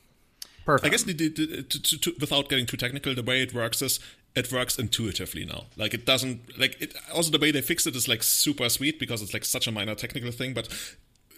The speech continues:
Speaker 2: the thing that people need to take away is Cascade works the way you would think it worked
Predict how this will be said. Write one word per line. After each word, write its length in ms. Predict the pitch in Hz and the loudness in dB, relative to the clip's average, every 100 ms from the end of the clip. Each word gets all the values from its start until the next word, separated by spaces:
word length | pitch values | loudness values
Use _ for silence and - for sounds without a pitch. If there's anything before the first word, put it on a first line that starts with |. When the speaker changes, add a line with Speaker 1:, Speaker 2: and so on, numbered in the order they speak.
| - _ _ - - | -20 _ _ -18 -6
Speaker 2:
the 80 | |
thing 200 | - 196 | 0 2
that 80 | 160 | 2
people 200 | 160 151 | 0 0
need 100 | 135 | -2
to 80 | 123 | -2
take 160 | 123 110 | -2 0
away 220 | 110 120 | 0 2
is 200 | 120 - - - | 0 -4 -10 -4
Cascade 480 | 156 - - 131 117 | 0 2 2 -2 0
works 320 | 117 117 - | -2 0 -2
the 160 | - 101 | -2 -2
way 300 | 107 107 104 | 2 2 2
you 120 | 104 | -2
would 120 | 104 | -6
think 360 | - - 117 117 | -6 -2 0 0
it 120 | - | -2
worked 440 | 117 113 110 - | -2 -2 -2 -8